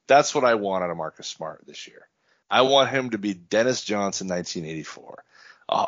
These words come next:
a, a, a, an all-star caliber or, or slightly below all-star caliber player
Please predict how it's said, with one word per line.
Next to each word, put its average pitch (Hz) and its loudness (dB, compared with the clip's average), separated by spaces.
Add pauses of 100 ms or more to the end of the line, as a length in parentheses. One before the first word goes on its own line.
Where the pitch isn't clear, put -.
a, 101 0
a, 95 -2
a, - -4
an 95 -6
all-star 135 6
caliber 104 2
or, 104 2
or 113 4
slightly 131 2
below 113 4
all-star 90 -2
caliber 92 0
player 80 -2